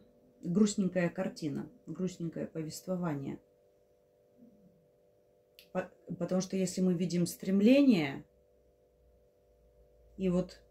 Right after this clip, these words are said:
конечный результат, и поверьте, это далеко не конец, потому что вокруг него требования будут сжиматься, его некая такая вот тюрьма,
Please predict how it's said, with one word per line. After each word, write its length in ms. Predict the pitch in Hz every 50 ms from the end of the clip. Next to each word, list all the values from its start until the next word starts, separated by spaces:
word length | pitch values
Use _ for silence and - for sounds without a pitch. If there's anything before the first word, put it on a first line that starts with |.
| _ - - - - - - - - - - - - - - - - - - - - - - - - - - - - - - - _ - - -
конечный 500 | 190 196 196 180 165 - - 175 170 160
результат, 560 | 165 156 175 180 170 - - 160 135 - - - - _ _ _ _ _ _ _
и 60 | -
поверьте, 480 | - - 190 208 214 202 202 - - -
это 260 | - - 170 - 185
далеко 420 | 180 185 185 185 196 - - 175 156
не 120 | 147 143
конец, 520 | - - 147 143 139 131 - - - - _ _ _ _ _ _ _ - - -
потому 400 | 175 160 - 180 185 185 185 175
что 480 | 175 - - - 175 170 170 170 160 -
вокруг 500 | 160 175 175 175 - - 190 180 - -
него 340 | 185 185 170 175 185 180 165
требования 840 | 156 - - - 190 185 175 165 160 151 165 165 165 160 156 156 156
будут 380 | 156 165 170 160 165 165 147
сжиматься, 840 | 151 160 156 175 165 170 180 208 240 254 - - - 202 190 190 - - _ _ _ _ _ _ _ _ _ _ _ _ _ _ _
его 300 | - 175 190 226 240 240
некая 460 | 214 196 185 175 180 - 160 151 143 -
такая 400 | - 139 - - 147 151 151 -
вот 180 | - - - - - -
тюрьма, 640 | - 180 170 160 156 165 175 202 214 214 196 175